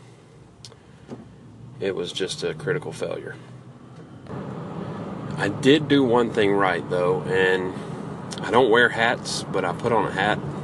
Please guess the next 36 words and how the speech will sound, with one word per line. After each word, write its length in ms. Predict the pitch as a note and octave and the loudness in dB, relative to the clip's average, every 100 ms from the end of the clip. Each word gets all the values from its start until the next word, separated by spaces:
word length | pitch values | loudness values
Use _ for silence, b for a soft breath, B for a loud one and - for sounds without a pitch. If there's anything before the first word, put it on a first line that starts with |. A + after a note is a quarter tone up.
| - | -6
before 260 | G#2+ - G#2 | -4 2 2
I 40 | |
left 180 | G2+ G#2+ | 4 0
the 100 | G2+ | -2
house, 440 | G2+ G#2+ G2+ - - - - B B B B B - - - | -2 0 -2 -4 -8 -8 -10 B B B B B -10 -10 -6
just 340 | - G#2+ - - | -4 -2 -2 0
as 240 | G2+ A2 | 2 2
sort 360 | - - G#2 A2 | 0 2 2 2
of 120 | G#2 | 0
a 60 | |
disguise. 640 | E2 E2 - E2+ F2+ A2+ - - - - - B B B - - | -4 -2 0 2 2 0 -4 -8 -10 -10 -8 B B B -8 -8
Um, 1700 | F2+ F2+ E2+ E2+ E2+ - - - - - - - - - - - - | -6 -4 -4 -6 -6 -8 -8 -8 -8 -8 -8 -8 -10 -10 -8 -8 -6
because, 420 | F#2+ G#2 F#2+ F2+ | -4 0 0 2
you 60 | G#2 | 0
know, 200 | F2+ - | 0 -2
if 80 | - | 0
you 60 | G#2 | 4
walk 240 | G2+ F#2+ | 4 4
around 220 | G2 G2 | 2 2
in 60 | F2+ | 2
Walmart, 340 | G2+ G2+ F#2 | 4 4 2
you're 100 | F#2 | 2
gonna 140 | F#2+ F#2 | 0 -2
see 180 | G2+ G2 | -2 -2
people 420 | G#2 F#2 F2+ F2+ - | -2 -2 -2 -2 -4
that 160 | F#2+ F2+ | -4 -2
you 80 | F#2 | -2
know, 160 | F#2 | 0
you're 140 | F#2 F2+ | 0 0
gonna 120 | F2 | 0
run 220 | F#2+ F#2+ | 0 2
into 160 | G2+ F2+ | 2 0
people. 340 | F#2+ F2+ E2+ - B B B - | -2 -2 -4 -4 B B B 2
And, 120 | E3 | 6
you 80 | D3+ | 6
know, 260 | G#2 G2 | 6 2